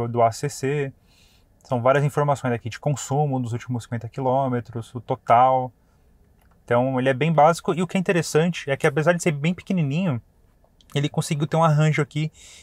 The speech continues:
que permite que eu consiga visualizar tudo de uma maneira compacta, sem me atrapalhar. Aqui do lado esquerdo, a gente tem as informações, ele é bem, bem interessante, que aqui do lado esquerdo eu consigo visualizar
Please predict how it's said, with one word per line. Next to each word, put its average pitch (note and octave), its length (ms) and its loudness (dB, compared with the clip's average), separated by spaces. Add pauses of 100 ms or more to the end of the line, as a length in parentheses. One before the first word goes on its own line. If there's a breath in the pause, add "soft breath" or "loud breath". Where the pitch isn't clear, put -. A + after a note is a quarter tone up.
(160 loud breath)
que - 260 -8
permite D#3+ 520 2
que - 160 -4
eu D#3+ 100 0
consiga D#3 440 -2
visualizar D3 600 2
tudo G#3 380 -4 (420 loud breath)
de C#3+ 80 -6
uma D3+ 100 2
maneira D3+ 360 4
compacta, D3 640 2
sem D3+ 160 -4
me D3+ 60 2
atrapalhar. D3+ 540 2 (500 loud breath)
Aqui D3+ 240 -2
do D3+ 100 0
lado D#3 200 2
esquerdo, A#2 520 -2 (140)
a B2+ 120 -2
gente B2+ 200 -2
tem B2+ 140 -2
as A#2+ 80 0
informações, C#3 640 -2
ele D#3 100 2
é D3 40 0
bem, D3 380 -4
bem C3 140 -2
interessante, C3+ 540 -2
que B2 60 -6
aqui A#2 140 -6
do C#3 80 0
lado C3 120 2
esquerdo B2 320 -2
eu A#2+ 60 -2
consigo A#2+ 320 -6
visualizar A#2 640 0